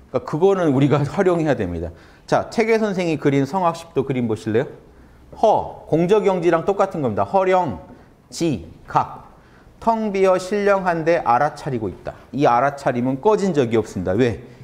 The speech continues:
이게 우리 의식이니까. 순수 의식입니다. 허령지각. 요거를 태계 선생님께서 "이것이 마음이다. 우리 마음은 허령지각이다."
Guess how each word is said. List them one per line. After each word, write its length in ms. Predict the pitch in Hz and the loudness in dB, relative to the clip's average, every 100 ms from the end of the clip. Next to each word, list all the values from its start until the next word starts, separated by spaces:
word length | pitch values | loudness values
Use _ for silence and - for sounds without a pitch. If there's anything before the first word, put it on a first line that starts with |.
| - | -8
이게 220 | 117 120 | -4 0
우리 260 | 120 110 117 | 0 0 0
의식이니까. 720 | 117 120 120 107 95 - 82 - - - - - - - - - - - - - - - - - - - | 0 -2 -4 -6 -6 -8 -10 -12 -20 -20 -20 -20 -20 -20 -20 -20 -20 -20 -20 -20 -20 -20 -20 -20 -20 -18
순수 520 | - 208 226 226 208 | -8 -2 0 2 2
의식입니다. 560 | 156 143 127 95 85 85 | 0 0 -4 -4 -4 -2
허령지각. 720 | 185 180 165 113 98 80 - - - - - | 2 2 2 0 0 -2 -6 -20 -20 -20 -2
요거를 540 | 123 127 143 190 214 - - - - - - - - - - - - - | 0 2 2 2 0 -8 -20 -20 -20 -20 -18 -18 -18 -20 -20 -20 -20 -8
태계 220 | 185 165 | -4 -2
선생님께서 720 | 156 135 117 113 107 160 - - - - - - | 0 -2 -2 -2 -2 -2 -4 -12 -20 -20 -20 -8
"이것이 380 | 120 139 143 139 | -2 0 0 0
마음이다. 800 | 104 107 127 127 107 120 90 85 | 2 4 2 -2 0 0 -2 -6
우리 240 | 135 143 180 | -4 -2 2
마음은 580 | 127 117 143 160 160 98 | 4 4 2 0 -2 -2
허령지각이다." 960 | - 165 165 147 120 107 90 85 76 | 0 0 0 -2 -2 -2 -2 -6 -8